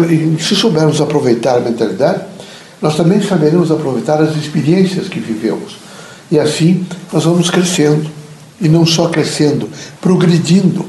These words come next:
Que, às vezes nós fazemos crescimento em um setor só. E vocês frequentam, às vezes, a universidade, alcançam títulos, mas cresceram só num setor. E é muito importante que esse crescimento, nesse momento,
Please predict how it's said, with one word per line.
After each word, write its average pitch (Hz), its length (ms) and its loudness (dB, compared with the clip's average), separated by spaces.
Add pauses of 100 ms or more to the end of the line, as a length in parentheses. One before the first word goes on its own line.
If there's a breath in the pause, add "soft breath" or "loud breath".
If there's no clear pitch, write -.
(880)
Que, 131 220 -2 (320 loud breath)
às 139 120 0
vezes 180 160 2
nós 180 160 2
fazemos 170 360 0
crescimento 175 500 0
em 170 100 4
um 180 80 6
setor 170 420 0
só. 156 300 -2 (380 loud breath)
E 151 40 -2
vocês 143 260 -2
frequentam, 151 440 -2
às 113 80 -2
vezes, 127 140 -6
a 131 60 -4
universidade, 143 800 -2 (300 loud breath)
alcançam 147 480 -2
títulos, 190 600 -2 (300 loud breath)
mas 170 120 0
cresceram 214 500 2
só 233 300 2
num 220 140 4
setor. - 400 -6 (600 loud breath)
E 185 60 0
é 196 40 4
muito 214 280 4
importante 170 640 2 (380 loud breath)
que 185 100 0
esse 180 160 2
crescimento, 180 600 2
nesse 185 300 2
momento, 131 460 -2